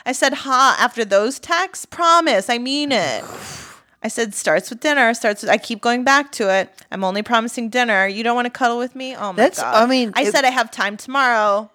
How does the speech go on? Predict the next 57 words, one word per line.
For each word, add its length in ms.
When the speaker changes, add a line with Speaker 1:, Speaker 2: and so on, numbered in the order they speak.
Speaker 2:
Like, 80
Speaker 1:
Wanna, 160
Speaker 2:
even 100
Speaker 1:
might 60
Speaker 2:
getting 200
a 20
Speaker 1:
wanna 180
take 160
you 100
Speaker 2:
dinner. 100
Speaker 1:
to 80
the 80
bathroom, 500
start 320
eating 220
you 100
out 240
there, 300
winky 380
face. 680
I 80
said, 200
Speaker 2:
Wow. 80
Speaker 1:
"Good 120
luck. 380
Have 180
you 80
had 180
sex 240
in 100
public?" 440
I 60
said, 220
"So 80
you 60
don't 100
wanna 160
take 180
me 140
to 80
dinner 280
tomorrow, 380
or 140
shall 300
I, 220
or, 200
like, 240
should 160
I 40
make 200
other 160
plans? 560
What's 180
going 240
on 200
here?" 280
Um, 880